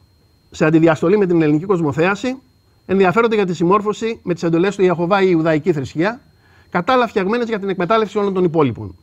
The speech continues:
Ο χριστιανός, η χριστιανική θρησκεία και ο χριστιανός γενικά ζει για να σώσει την ψυχή του και να κερδίσει την αιώνια ζωή και ίσως όχι για την κοινωνία μέσα στην οποία συμβιώνει. Ίσως. Ο Μωαμεθανός και ο Ινδουιστής για την εφαρμογή των λόγων του προφήτη και για τη διατήρηση των τάξεων ως έχουν. Βασίλης Ραφαηλίδης, είναι από το βιβλίο του «Οι Άραβες».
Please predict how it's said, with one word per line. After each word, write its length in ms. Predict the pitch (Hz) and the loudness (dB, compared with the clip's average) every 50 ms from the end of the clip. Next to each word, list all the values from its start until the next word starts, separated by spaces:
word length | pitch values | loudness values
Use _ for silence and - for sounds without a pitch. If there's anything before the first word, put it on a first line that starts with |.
| _ _ _ | _ _ _
Ο 100 | - - | -8 -6
χριστιανός, 580 | 190 185 - 202 190 196 254 294 277 - - _ _ _ _ _ _ _ _ _ _ _ _ _ - | -6 -4 -2 0 2 2 2 0 -2 -6 -14 _ _ _ _ _ _ _ _ _ _ _ _ _ -18
η 60 | - | -16
χριστιανική 400 | 170 170 196 185 175 175 180 247 | -10 -6 -2 -2 0 0 -2 -2
θρησκεία 460 | 202 175 - - 240 240 247 254 - _ _ _ _ _ _ - | -4 -6 -6 -4 -4 -4 -4 -6 -10 _ _ _ _ _ _ -2
και 80 | 240 | -2
ο 20 | 208 | -2
χριστιανός 400 | 185 170 185 175 170 214 233 202 | 0 0 0 0 0 0 0 0
γενικά 320 | 202 180 165 151 226 220 | 0 -2 0 0 -2 -2
ζει 120 | 185 185 | 0 -2
για 120 | 220 214 208 | -2 -2 -2
να 100 | 196 170 | -2 -2
σώσει 180 | - 226 214 | -2 -4 -4
την 80 | 208 180 | -4 -4
ψυχή 240 | 160 165 143 - 220 | -4 -4 -4 -4 -4
του 60 | 208 | -2
και 100 | 190 202 | -2 -2
να 80 | 180 175 | -2 0
κερδίσει 320 | 165 165 170 220 220 - | 0 -2 -2 -2 -4 -2
την 100 | 190 175 | 0 0
αιώνια 260 | 180 202 208 202 170 | 2 2 2 2 2
ζωή 340 | 143 135 160 190 240 269 262 - - - - - _ _ | 0 2 2 0 0 -2 -4 -14 -20 -20 -20 -20 _ _
και 100 | - 233 | 0 0
ίσως 240 | 262 262 269 247 - | 0 0 0 -2 -2
όχι 100 | 262 226 | 0 2
για 120 | 240 233 | 2 2
την 100 | 214 202 | 2 2
κοινωνία 340 | 196 190 185 202 233 233 220 | 2 2 2 2 2 0 0
μέσα 200 | 233 240 - 233 | 0 -2 -2 -4
στην 160 | - 226 208 | -6 -4 -4
οποία 220 | 202 196 247 247 | -4 -2 -2 -4
συμβιώνει. 520 | 214 - 220 214 226 220 196 147 110 90 - - _ _ _ _ _ _ _ _ | -4 -4 -2 0 2 2 2 2 0 -2 -8 -16 _ _ _ _ _ _ _ _
Ίσως. 400 | - 226 160 - 117 95 85 - _ _ _ _ _ _ _ _ _ - - - - - - - - - - _ _ | -2 -2 -2 -2 -4 -12 -12 -16 _ _ _ _ _ _ _ _ _ -20 -20 -20 -20 -20 -20 -20 -20 -20 -20 _ _
Ο 140 | - 170 175 | 0 2 4
Μωαμεθανός 540 | 185 180 185 185 180 165 185 220 302 294 | 6 6 4 4 2 2 0 0 -2 -2
και 80 | - 294 | -2 -2
ο 60 | 269 | -2
Ινδουιστής 440 | 247 214 214 196 180 - 262 277 262 | 0 2 2 2 2 2 0 -4 -2
για 100 | 247 233 | -4 -4
την 100 | 220 208 | -2 -2
εφαρμογή 380 | 196 180 196 180 190 202 - 262 | -2 -2 -2 -2 -2 -2 -2 -2
των 120 | 240 220 | 0 0
λόγων 240 | 220 247 233 233 208 | 2 0 0 -2 -4
του 60 | 196 | -4
προφήτη 360 | 175 185 170 151 233 247 269 | -4 -4 -2 -2 -4 -6 -6
και 80 | 240 240 | -6 -4
για 140 | 214 208 185 | -4 -4 -2
τη 60 | 185 | 0
διατήρηση 440 | 180 185 175 170 196 233 247 233 - | 0 0 0 0 -2 -4 -6 -6 -6
των 140 | 214 190 | -6 -4
τάξεων 360 | 180 220 233 233 - 233 214 214 | -2 -2 -4 -2 -4 -4 -4 -4
ως 120 | 196 - | -2 -2
έχουν. 280 | 208 175 - 117 107 117 | -4 -4 -4 -6 -8 -6
Βασίλης 360 | 131 156 - - 226 226 208 | -8 -8 -6 -6 -4 -4 -2
Ραφαηλίδης, 600 | 208 190 185 170 185 180 180 185 185 143 135 120 - | 0 -2 -2 0 0 0 2 2 2 0 0 -2 -6
είναι 140 | 180 214 | -6 -6
από 140 | 220 202 190 | -6 -4 -4
το 80 | - 170 | -4 -2
βιβλίο 260 | 156 160 185 202 196 | -2 0 0 0 2
του 80 | 185 175 | 2 2
«Οι 80 | 170 | 4
Άραβες». 460 | 170 165 139 123 110 101 87 - - | 4 4 4 2 0 -4 -10 -14 -20